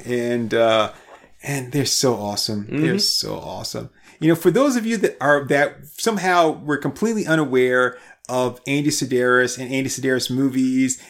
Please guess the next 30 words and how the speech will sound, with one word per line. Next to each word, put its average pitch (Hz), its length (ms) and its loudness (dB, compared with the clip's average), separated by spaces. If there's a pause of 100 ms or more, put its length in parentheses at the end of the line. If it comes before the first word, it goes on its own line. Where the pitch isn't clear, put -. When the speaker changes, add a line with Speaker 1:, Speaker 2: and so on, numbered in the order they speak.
Speaker 1:
and 139 220 -6
everything 151 380 4
that 131 100 -2
comes 135 240 -4
with 135 240 0
it, 127 220 0 (240)
I 165 140 2
hope 185 280 2
that 147 240 0
we 156 180 0
have, 143 200 -4
like, 123 280 -2
brought 139 480 0
this 175 280 -6
joy 139 320 2
into 127 240 -4
your 131 100 0
life 120 220 0
that 120 240 -6
you 143 100 0
didn't 135 200 0
already 117 300 0
have. - 400 -8 (220)
Speaker 2:
Yeah. 175 260 -2
Speaker 1:
Uh, 117 400 2
because 131 640 2
these 143 540 2
are 127 300 2
the 131 420 0
absolute 123 1200 0